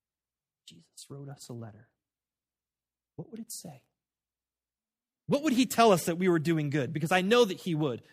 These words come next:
I, I, with all confidence, I do believe he would tell us we're doing good in some areas. But where would he call us out? Where would he want to correct us?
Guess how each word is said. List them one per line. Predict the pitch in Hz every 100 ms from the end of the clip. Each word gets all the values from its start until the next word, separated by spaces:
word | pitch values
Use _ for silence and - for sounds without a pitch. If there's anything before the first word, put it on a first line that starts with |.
| _
I, | 180 180
I, | 175 175
with | 170 165 165 -
all | 226
confidence, | - 196 170 - 131
I | 156
do | 147 165
believe | 156 151 113 - _ _ _ _ _ _ _ _ _
he | 196
would | 151 -
tell | - 156
us | 127 -
we're |
doing | 131 143 135 127
good | 120 110 - _ _ _
in | 131
some | - - 127 123
areas. | 120 113 107 _ _ _ _ _ _ _ _ _ _ _ _ _
But | 165 156
where | 175 285
would | 277
he | -
call | 202 - - 160
us | 156 -
out? | - - _ 156 _ _ _ _ _ _ _ _ _ _ _ _ _ _ _ _ _ _ _ _ _
Where | 127 214
would | 269 -
he | 208
want | 170 170 160
to |
correct | - - 135 123 -
us? | 104